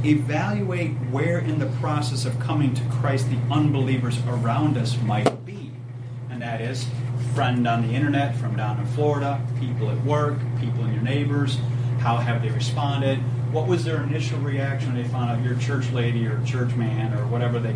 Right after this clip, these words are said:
called you? Or, you know, you know, they might have done the, "Oh, you're one of them," and they just go cold on you, and that's the end of it. Well, it's not the end of it. Um, that's where going cold, then, we start to try to chip away the ice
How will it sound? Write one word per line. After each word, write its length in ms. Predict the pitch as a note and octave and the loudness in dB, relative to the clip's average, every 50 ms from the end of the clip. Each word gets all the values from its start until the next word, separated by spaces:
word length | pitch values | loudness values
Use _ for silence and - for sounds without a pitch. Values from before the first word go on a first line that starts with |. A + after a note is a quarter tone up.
| - | 0
called 300 | - A#2+ A#2 A#2 A#2 A#2 | 0 0 0 0 0 0
you? 240 | A#2 A#2 A2+ A2+ - - - - - - - | 0 0 2 2 0 0 0 0 0 0 2
Or, 400 | G#3 A3 G#3+ F#3+ F#3 G3 F#3+ - - - - - - - F3 | 2 4 4 4 2 2 0 -2 -4 -4 -4 -4 -2 -2 -2
you 60 | F3+ | 0
know, 280 | F3 E3 E3 D#3+ D#3 - - - - - - - - - - - - - - - - - - - - | 0 0 0 0 0 -2 -2 -2 -2 0 0 0 0 0 0 0 0 0 0 0 0 0 0 0 0
you 80 | C#3+ C#3+ | 0 0
know, 80 | C#3+ - | 2 2
they 140 | C#3+ D#3+ | 2 2
might 220 | E3+ E3 E3 F3 D#3+ | 2 2 2 2 0
have 160 | - - - | 0 -2 0
done 240 | D3 C#3+ C#3 C3+ C3 | 0 0 0 0 0
the, 120 | B2 A#2+ A#2 A#2+ | 0 0 0 -2
"Oh, 180 | B2+ B2+ B2 A#2 | -2 -2 -2 -2
you're 180 | A#2+ C3 B2+ | -2 -2 -2
one 160 | B2 B2 B2 A#2+ | -2 -2 -2 0
of 80 | A#2+ | 0
them," 240 | A#2+ B2 A#2+ A#2+ - | 0 0 0 -2 -2
and 200 | A#2+ A#2+ A#2+ A#2 | -2 -2 -2 -2
they 180 | A#2+ A#2+ C3+ - - | -2 -2 -2 -2 -2
just 360 | - - C3 B2 A#2+ - - | -2 -2 -2 -2 -2 -2 0
go 160 | B2+ A#2+ A2+ - - - - | 0 0 0 0 0 -2 0
cold 280 | C#3+ C#3+ C#3 C3+ B2 | 0 0 0 0 0
on 260 | A#2+ A#2+ - - - A2+ | 0 0 0 -2 -2 -2
you, 160 | A2+ A#2 A#2 A#2 - | 0 0 0 0 0
and 120 | - - | 0 0
that's 180 | C#3 - - - | 0 0 -2 -2
the 100 | - D3+ | -2 0
end 180 | F3 F#3+ - | 0 0 0
of 80 | - - | 0 -2
it. 80 | - - - - - | -2 -2 -2 0 0
Well, 140 | F3+ F#3 G3 | 0 0 0
it's 140 | F#3 - | 0 0
not 180 | C4 C4 - - | 0 0 0 2
the 100 | - - | 0 0
end 180 | - - - - | 0 0 0 0
of 80 | - | 0
it. 680 | - - - - - - - - - - - - B2 B2 | 0 0 0 0 0 0 0 0 0 0 0 0 0 2
Um, 180 | A#2+ A#2+ A2+ A#2+ | 2 2 2 2
that's 280 | B2+ B2+ C3+ C3 - | 2 2 2 0 0
where 180 | - D3 C3+ C3+ | 0 2 2 2
going 360 | A#2+ C3 D3 D3 C#3 C3 B2+ B2 | 2 0 0 2 2 2 2 0
cold, 480 | - - G3+ G3+ G3+ F#3+ D#3+ C3+ B2 | 0 0 2 2 2 2 0 -2 -4
then, 360 | B2 A#2+ A#2+ A#2+ B2 B2+ B2 | -4 -4 -4 -2 -2 -2 -2
we 100 | C3 C#3+ | -2 -2
start 300 | D3 - D#3+ D#3 C#3+ - | -2 -2 -2 -4 -4 -2
to 80 | - - | -4 -2
try 180 | - C#3+ C3+ B2 | -2 -2 -2 -2
to 100 | - - | -2 -2
chip 240 | - - D#3 - | -2 -2 -2 -2
away 240 | C3 C3 C3 B2+ B2+ | 0 -2 0 0 0
the 180 | A#2+ A#2+ A#2 A#2+ | 0 0 0 0
ice 380 | B2 B2 - - - - - | 0 0 0 0 0 -2 -2